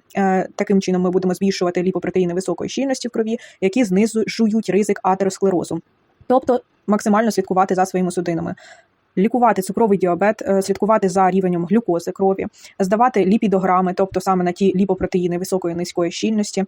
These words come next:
аналізи крові, контролювати ліпідограми. Також, звичайно, контролювати свій артеріальний тиск, тому що всі ці показники дуже відмічаються на стані наших судин. А саме через стан судин у нас і відбувається велика смертність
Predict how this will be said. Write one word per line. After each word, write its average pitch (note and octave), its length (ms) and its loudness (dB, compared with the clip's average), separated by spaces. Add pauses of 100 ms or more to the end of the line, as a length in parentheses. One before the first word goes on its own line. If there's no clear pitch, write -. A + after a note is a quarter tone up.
(240)
аналізи F#3 500 2
крові, F3+ 320 -2 (540)
контролювати F#3+ 580 2
ліпідограми. F3 600 -2
Також, A#3+ 300 0
звичайно, G3+ 300 2
контролювати F#3+ 520 2
свій F#3 160 0
артеріальний F3+ 440 0
тиск, D#3+ 280 -4
тому G3 160 4
що F#3 120 -6
всі F#3+ 280 -2
ці - 180 -6
показники F#3 520 -2 (440)
дуже A#3 400 2 (180)
відмічаються G3 680 0
на F3+ 220 2
стані F3+ 320 0
наших E3+ 300 -4
судин. E3+ 300 -2 (100)
А F#3+ 100 0
саме F#3 280 0 (100)
через E3+ 320 0
стан E3 320 0
судин B3+ 360 -2 (500)
у G3 100 2
нас G#3 340 2
і G#3 140 0
відбувається F#3+ 800 2
велика F3+ 460 0
смертність B3+ 840 -2